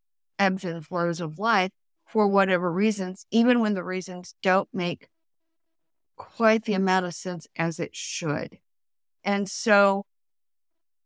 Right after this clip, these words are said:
Lorinda and I took a road trip, <laughs> which was a lot of fun.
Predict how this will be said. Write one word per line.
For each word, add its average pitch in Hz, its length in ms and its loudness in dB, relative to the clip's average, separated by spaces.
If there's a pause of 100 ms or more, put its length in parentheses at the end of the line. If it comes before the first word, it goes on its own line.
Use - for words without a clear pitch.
(440)
Lorinda 254 500 4
and 214 100 6
I 180 220 4
took 214 400 -2
a 185 360 0 (260)
road 165 440 2
trip, 160 340 0 (280)
<laughs> 226 60 -12 (400)
which 302 180 6
was 262 160 2
a 220 80 4
lot 196 260 4
of 185 140 -2
fun. 170 420 -2